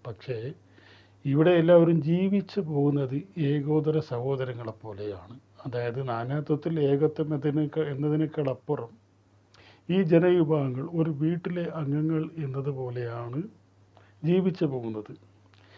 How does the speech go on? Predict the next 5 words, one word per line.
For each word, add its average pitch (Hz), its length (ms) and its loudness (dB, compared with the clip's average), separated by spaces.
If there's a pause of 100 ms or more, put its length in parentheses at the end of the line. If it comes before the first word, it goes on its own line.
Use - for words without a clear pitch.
(340)
ഇവിടെയാണ് 185 680 6 (260)
കുത്തിത്തിരിപ്പ് 165 880 -4 (100)
നടത്തി 120 400 -6 (260)
ഉത്തരേന്ത്യൻ 165 640 0 (100)
മോഡൽ 123 280 -8